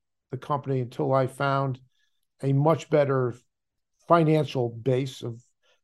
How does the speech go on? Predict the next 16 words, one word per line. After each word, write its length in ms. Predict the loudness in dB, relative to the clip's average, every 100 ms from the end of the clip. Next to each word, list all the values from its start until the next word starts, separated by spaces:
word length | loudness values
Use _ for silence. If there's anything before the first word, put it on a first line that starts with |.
| -6
to 240 | -2 -2
support 580 | -2 -8 -6 0 0 2
operations. 760 | -2 0 -2 -2 -4 -8 -10 _ _ _ _ -2
And 120 | 2
I 100 | 4
found 360 | 4 4 4 4
that, 240 | 2 0 -8 -10
uh, 200 | -8 -6
in 140 | -8 -6
conjunction 680 | -4 0 0 0 -4 -4 -4
with 380 | -4 -6 -8
the 220 | -6 -6 -6 0
Foxconn 520 | 0 0 -4 -4 -4
Corporation, 680 | -4 -6 -4 -4 -4 -6 -8
which 340 | -10 -12 -20 -16
makes 420 | -12 -12 -14 -20